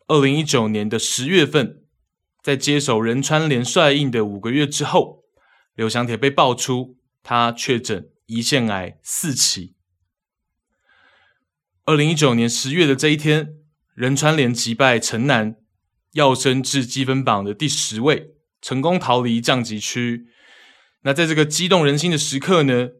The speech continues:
在赛后，大家看到仁川联的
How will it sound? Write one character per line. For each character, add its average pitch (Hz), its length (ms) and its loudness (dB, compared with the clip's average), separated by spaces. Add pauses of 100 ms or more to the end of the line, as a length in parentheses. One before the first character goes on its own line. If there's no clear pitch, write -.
(160)
在 160 100 -4
赛 151 240 2
后， - 380 -2 (640)
大 135 160 4
家 135 60 0
看 135 140 0
到 131 100 2
仁 120 200 0
川 131 220 -2
联 107 220 -2
的 104 540 -4